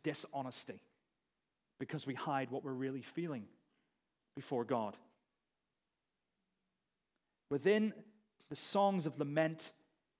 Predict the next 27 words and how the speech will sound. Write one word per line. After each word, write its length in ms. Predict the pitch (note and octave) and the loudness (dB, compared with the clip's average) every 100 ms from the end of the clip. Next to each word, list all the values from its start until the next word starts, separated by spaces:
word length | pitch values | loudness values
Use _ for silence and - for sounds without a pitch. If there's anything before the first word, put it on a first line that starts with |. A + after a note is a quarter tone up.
| _ _ _ _ _ | _ _ _ _ _
we 100 | F3 | 0
remember 640 | E3 D#3 D#3+ F3 F#3 E3+ D3+ | 2 2 2 4 4 2 0
that, 180 | D3 - - D3+ _ | -2 -6 -18 -20 _
again, 200 | - F#3+ D#3+ | -8 -8 -8
it's 160 | - | -4
within 360 | F3 F#3 G#3+ G3 | 0 4 4 4
relationship. 840 | F#3+ F#3 G3 - F3+ - E3+ - - _ _ _ _ _ _ - | 6 6 4 0 -4 -2 -2 -2 -10 _ _ _ _ _ _ -8
The 80 | - | 0
psalmist 400 | A3 A3 G#3+ G#3+ | 4 6 6 4
is 120 | F3 | 4
aware 440 | D#3+ F3+ G3+ G#3 | 6 6 8 6
of 160 | F3+ C#3+ | 4 0
that, 260 | C#3 B2 - - - | -4 -4 -14 -8 2
and 80 | G3 | 4
he 80 | |
can 160 | F#3+ F3+ | 4 6
get 180 | F3+ F3+ | 6 8
really 380 | F3 A3+ A3+ G3+ | 8 10 8 8
angry 400 | G#3 A#3 A#3+ G3+ | 10 10 8 4
with 180 | F3 E3 | 2 4
God, 260 | G3+ F3 D#3+ | 6 6 4
use 200 | F3+ D3+ | 0 2
really 300 | G3 A3+ F3+ | 2 4 4
visceral 580 | C3 A#3 - A#3 G#3 | 4 4 4 6 6
language, 420 | G3 G#3 G#3 F3 - | 8 4 4 2 2
heart-rending 840 | - B3 A#3+ F3+ G#3+ G#3+ G3 G3 | 8 8 8 6 6 8 6 4
despair, 580 | F3 - - G#3+ G3 | 0 -4 4 6 6